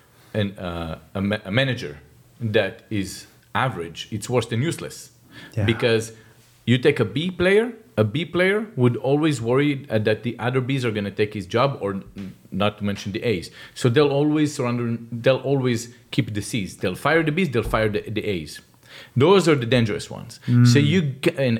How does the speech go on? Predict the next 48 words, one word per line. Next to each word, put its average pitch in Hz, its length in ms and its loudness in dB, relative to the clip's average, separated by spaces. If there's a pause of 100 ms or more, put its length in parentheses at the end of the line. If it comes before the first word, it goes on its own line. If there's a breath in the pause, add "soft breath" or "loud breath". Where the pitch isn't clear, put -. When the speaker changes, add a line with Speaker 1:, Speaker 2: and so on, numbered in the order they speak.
Speaker 1:
an 120 180 2
A 262 220 4
always 220 400 4
hires 151 340 2
an 135 120 -2
A 190 100 0
because 123 300 -2
an 123 100 2
A 190 280 0 (160)
cares 151 200 6
about 117 200 -2
the 110 80 -2
results. 92 360 -8
A 104 80 -8
B 170 240 2
hires 123 300 0
a 107 40 -8
C. - 320 -8 (300 loud breath)
So 113 380 4
the, 113 240 -4 (320 loud breath)
the 127 120 6
idea 127 260 4
is 156 100 2
that 139 180 4
you 131 120 2
have 143 340 0
to 127 180 0
go 127 200 2
and 120 100 4
look 131 200 2
at 107 120 0
that 110 180 2
level, 135 220 2
Speaker 2:
Mm. 120 60 2
Speaker 1:
and 113 100 2
then 120 160 2
you 113 80 0
go 113 160 0
back 117 320 -2
to 120 80 -4
the 101 120 -8
directors 113 580 2
that 101 280 -4
don't 107 180 -2
perform, 127 460 -4 (360 loud breath)
and 123 80 4
eventually 139 400 2
they'll 110 180 2